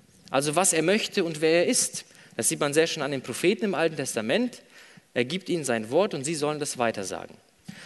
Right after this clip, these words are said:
Und das Dritte, Gott rettet durch sein Wort. Wir lesen zum Beispiel im Psalm hundertsieben, Vers zwanzig, dass er sein Wort sandte und sie gerettet hat.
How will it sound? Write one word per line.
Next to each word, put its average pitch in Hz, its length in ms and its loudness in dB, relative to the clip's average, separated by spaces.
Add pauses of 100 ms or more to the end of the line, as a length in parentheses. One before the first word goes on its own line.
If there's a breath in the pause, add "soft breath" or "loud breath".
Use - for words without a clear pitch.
(140 loud breath)
Und 131 100 -2
das 139 160 2
Dritte, 240 420 4 (460 loud breath)
Gott 180 320 2
rettet 220 560 2
durch 143 260 -2
sein 117 320 0
Wort. 90 380 -6 (640)
Wir 131 80 -4
lesen 160 240 2
zum 143 140 -6
Beispiel 156 300 0
im 135 40 -8
Psalm 151 280 0
hundertsieben, 156 440 -4
Vers 131 240 -4
zwanzig, 180 480 -2
dass 143 160 -4
er 131 140 -4
sein 123 240 -2
Wort 123 180 0
sandte 208 480 0 (420 loud breath)
und 135 140 -8
sie 147 120 -2
gerettet 156 520 -2
hat. - 260 -12